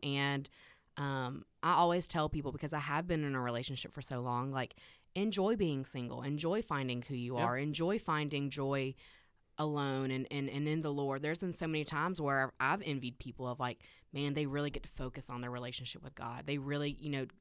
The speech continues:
Speaker 1: do
Speaker 2: Mm-hmm.
Speaker 1: that, and they get to grow and then maybe find someone else who's, who's already grown, to where me and Clayton have had to really grow together. And there was, there's been benefits with that as well. But, um,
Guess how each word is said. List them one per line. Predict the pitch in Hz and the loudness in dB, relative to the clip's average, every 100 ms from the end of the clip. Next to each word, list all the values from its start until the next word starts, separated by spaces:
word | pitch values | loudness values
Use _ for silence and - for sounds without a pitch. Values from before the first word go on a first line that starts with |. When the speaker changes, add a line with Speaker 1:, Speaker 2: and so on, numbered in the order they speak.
| - | -10
Speaker 1:
do | 147 151 | 0 2
Speaker 2:
Mm-hmm. | 156 | 4
Speaker 1:
that, | 143 143 | 4 4
and | 135 | 0
they | 139 | -2
get | - - | -4 -8
to | |
grow | 135 135 143 147 143 143 - - - | -6 0 2 4 2 0 -6 -20 -6
and | 151 | -2
then | 156 156 | 0 2
maybe | 151 143 | 0 -2
find | 143 143 | -2 -2
someone | 147 135 | -4 -2
else | 143 127 | -4 -4
who's, | 147 123 - | -6 -8 -8
who's | 139 131 | -6 -2
already | 127 123 | -2 -2
grown, | 123 117 104 98 131 - | -4 -6 -4 -6 -8 -6
to | |
where | 147 135 131 - - - | 0 0 0 -4 -16 -6
me | 143 | -4
and | 147 | -4
Clayton | 175 190 | -2 -4
have | 160 | -4
had | 151 143 | -4 -4
to | 135 | -4
really | 143 143 | -2 -2
grow | 143 131 123 120 131 - - | -4 -4 -2 -4 -8 -10 -10
together. | 143 135 202 165 98 | -4 -2 0 0 -2
And | 131 | 0
there | 180 254 | 2 2
was, | 285 - | -2 -2
there's | 220 226 | -2 0
been | 214 | 0
benefits | 170 190 - 151 - 151 | 2 0 0 -2 -2 -4
with | 131 | 0
that | 135 160 | 2 2
as | 135 | 0
well. | 120 170 214 131 139 - - - - | 0 2 4 2 0 -6 -20 -20 -2
But, | 147 - | 0 2
um, | 147 147 135 127 127 | 2 2 0 -2 -4